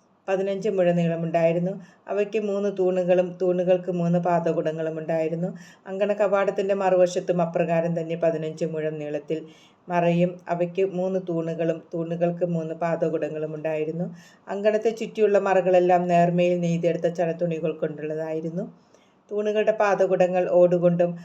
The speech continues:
അവയുടെ കൊളുത്തുകളും പട്ടകളും വെള്ളി കൊണ്ടും ഉള്ളതായിരുന്നു. അവയുടെ ശീർഷങ്ങൾ വെള്ളി കൊണ്ട് പൊതിഞ്ഞ-, പൊതിഞ്ഞിരുന്നു.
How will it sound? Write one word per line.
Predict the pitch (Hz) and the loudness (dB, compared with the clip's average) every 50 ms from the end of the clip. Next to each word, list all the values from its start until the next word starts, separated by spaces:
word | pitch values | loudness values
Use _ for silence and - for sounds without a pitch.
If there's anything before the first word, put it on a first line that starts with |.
| - - _ - | -20 -20 _ -6
അവയുടെ | 196 185 180 190 190 185 190 | -4 0 2 4 4 4 2
കൊളുത്തുകളും | 185 175 180 175 170 170 180 180 175 175 180 180 175 | 4 4 4 4 4 4 2 4 4 4 4 4 4
പട്ടകളും | 185 170 170 - 180 170 165 165 165 160 165 - | 4 2 2 2 0 0 2 0 0 -2 -2 -2
വെള്ളി | 170 165 170 170 170 | -2 -2 0 0 2
കൊണ്ടും | 170 175 170 170 175 175 170 | 2 2 2 0 0 -2 -4
ഉള്ളതായിരുന്നു. | - 160 151 156 156 165 160 160 160 160 165 165 180 208 226 - - _ _ _ - | -6 -4 -4 -4 -2 -2 -2 -2 -2 -2 -4 -4 -6 -8 -8 -12 -18 _ _ _ -6
അവയുടെ | - 190 208 214 196 214 214 | -4 0 2 2 2 0 -2
ശീർഷങ്ങൾ | 214 - 220 202 196 202 - 214 202 196 196 190 190 190 - _ _ _ _ _ _ _ | -4 -2 -2 -2 -2 -2 -4 -6 -6 -4 -2 -2 -4 -4 -6 _ _ _ _ _ _ _
വെള്ളി | - 185 190 190 196 196 | -6 -4 -2 -2 0 0
കൊണ്ട് | 196 196 196 190 185 | 0 0 0 0 -2
പൊതിഞ്ഞ-, | 185 180 180 170 165 165 175 180 170 165 - - _ _ _ _ _ _ _ _ _ _ _ _ _ _ _ _ _ _ _ _ _ _ _ _ _ _ _ - | 0 0 0 -2 0 0 -2 -2 -2 -4 -10 -20 _ _ _ _ _ _ _ _ _ _ _ _ _ _ _ _ _ _ _ _ _ _ _ _ _ _ _ -2
പൊതിഞ്ഞിരുന്നു. | 180 170 165 160 175 170 165 165 165 165 180 | -2 -2 -2 -2 -2 -2 -2 -2 -4 -6 -6